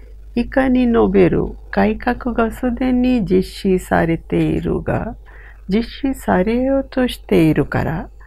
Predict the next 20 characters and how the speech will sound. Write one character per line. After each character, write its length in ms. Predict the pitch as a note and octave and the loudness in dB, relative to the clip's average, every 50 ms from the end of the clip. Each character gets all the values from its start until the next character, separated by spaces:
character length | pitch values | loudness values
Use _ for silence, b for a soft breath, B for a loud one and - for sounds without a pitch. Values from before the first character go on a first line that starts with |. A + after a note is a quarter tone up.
| b b b b b b - | b b b b b b 4
今 320 | A3 G#3+ G#3+ G#3+ G#3+ G#3 | 6 6 6 6 4 4
後 260 | G3 G3 F#3+ F#3+ F#3+ F#3+ | 4 4 4 4 4 4
い 140 | G3 G3 F#3 | 4 4 4
ろ 140 | F#3 F#3 | 4 6
い 100 | F#3 F#3 | 4 4
ろ 140 | F#3 F#3 F3+ | 4 4 4
な 400 | F#3 F3+ F3 F3 F3+ G3 G3+ - - | 2 2 2 0 -2 -4 -6 -10 -16
成 420 | - - - A3 G#3+ G3+ F3+ D#3+ D3+ | -16 -4 2 4 4 6 6 4 2
長 300 | - - - E3 D#3+ - | -2 -4 -6 -4 -4 -4
が 160 | - E3 E3 | -4 -6 -6
期 180 | - - G3+ F#3+ | -2 -2 -2 -2
待 480 | - - D#3+ E3 E3 F3 F#3 G3 G#3+ - | 0 -2 0 0 0 0 -2 -4 -6 -8
で 200 | G#3 E3 - E3+ | -8 -2 -2 -2
き 240 | E3+ - - B3 A#3+ | -2 0 -4 -4 -2
る 180 | B3 C#4 C4+ C4+ | -2 -2 -4 -4
と 260 | - - B3 A#3+ A#3 - - | -4 -2 -2 -2 -2 -2 -2
言 160 | E3+ D3+ - | 0 0 0
え 20 | |
ま 240 | D3+ E3+ F#3 D#3 D3 | 0 -2 -4 -6 -8
す。 560 | - - - - - - - - - - - | -8 -12 -18 -20 -20 -20 -20 -20 -20 -18 -18